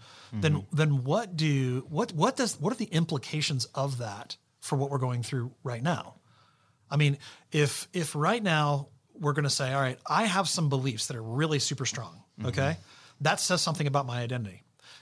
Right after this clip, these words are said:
Speaker 1: In seminary, um, I had a professor, his name was Richard Pratt.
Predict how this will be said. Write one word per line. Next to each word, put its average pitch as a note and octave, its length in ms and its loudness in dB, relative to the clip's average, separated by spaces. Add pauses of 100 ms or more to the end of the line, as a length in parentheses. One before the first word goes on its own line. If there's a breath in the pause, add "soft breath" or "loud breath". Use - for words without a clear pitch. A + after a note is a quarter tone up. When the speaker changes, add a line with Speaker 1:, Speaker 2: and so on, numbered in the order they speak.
(100)
Speaker 1:
In D#3+ 80 0
seminary, C#3 580 2
um, B2+ 300 -4
I D3 40 -6
had C3+ 100 -2
a - 20 -8
professor, D3+ 320 -2
his B2+ 140 0
name B2 80 0
was A2+ 120 -4
Richard A#2 380 -4
Pratt. A#2 320 -10